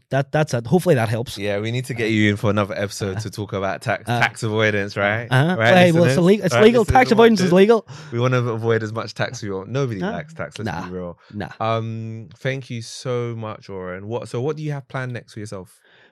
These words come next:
Speaker 1: Plan next for myself, obviously I'm getting married. Um,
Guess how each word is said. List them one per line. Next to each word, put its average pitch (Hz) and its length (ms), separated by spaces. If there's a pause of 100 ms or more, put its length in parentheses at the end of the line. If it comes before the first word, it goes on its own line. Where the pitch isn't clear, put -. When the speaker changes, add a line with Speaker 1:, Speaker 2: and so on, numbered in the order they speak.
(140)
Speaker 1:
Plan 160 240
next 131 180
for 143 80
myself, 131 320
obviously 131 260
I'm 120 60
getting 131 260
married. 120 360 (260)
Um, 113 560